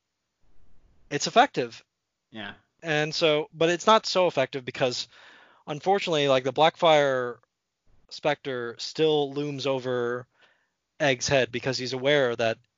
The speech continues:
Speaker 1: that Meleys is alive and that, and that the, the,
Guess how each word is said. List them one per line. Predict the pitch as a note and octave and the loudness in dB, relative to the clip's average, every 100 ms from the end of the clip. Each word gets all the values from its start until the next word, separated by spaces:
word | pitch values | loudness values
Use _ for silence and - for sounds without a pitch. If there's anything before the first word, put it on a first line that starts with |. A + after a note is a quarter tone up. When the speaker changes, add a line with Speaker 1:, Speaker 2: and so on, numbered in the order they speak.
| _ _ _ _ - - - | _ _ _ _ -20 -20 -8
Speaker 1:
that | B2 B2 | -6 -4
Meleys | B2 B2 B2 A2+ | -2 -2 -4 -8
is | A#2 | -6
alive | A#2+ A2+ A2 A2 A#2 | -2 0 0 0 -2
and | B2+ A#2 A2+ | -4 -4 0
that, | G#2+ - - _ _ _ _ _ _ _ _ - - | 0 -2 -8 _ _ _ _ _ _ _ _ -20 -14
and | - B2+ | -6 0
that | A#2+ | 0
the, | B2+ B2 A#2 A#2+ | 2 0 0 -2
the, | B2+ A#2+ | -4 -4